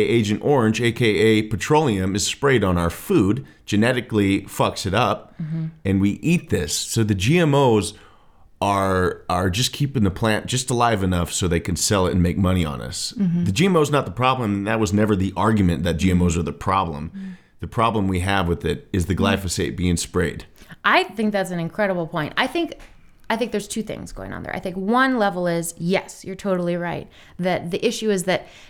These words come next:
Speaker 2: G M Os are part of this bigger system that requires, that, that, like, encourages us and, and almost requires us to use glyphosate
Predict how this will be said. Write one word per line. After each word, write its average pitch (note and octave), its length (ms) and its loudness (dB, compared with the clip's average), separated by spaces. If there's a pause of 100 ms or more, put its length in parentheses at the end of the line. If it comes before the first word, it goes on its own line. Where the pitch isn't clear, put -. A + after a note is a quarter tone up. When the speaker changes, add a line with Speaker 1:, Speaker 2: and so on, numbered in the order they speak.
Speaker 2:
G G#3 180 2
M A3 140 4
Os G#3 280 4
are F#3 200 0
part A3+ 320 0
of G3+ 80 0
this F3+ 160 -2
bigger F3 260 0
system F#3 440 0
that F3+ 120 2
requires, F3+ 840 0
that, F#3+ 240 -2 (240)
that, - 180 0
like, F#3 220 -2
encourages F#3 760 -2
us - 180 -8
and, - 160 -8
and D#3+ 140 -6
almost E3 260 -6
requires A3+ 560 -2
us E3 260 -4
to - 140 -10
use F3 360 0
glyphosate D#3+ 720 -4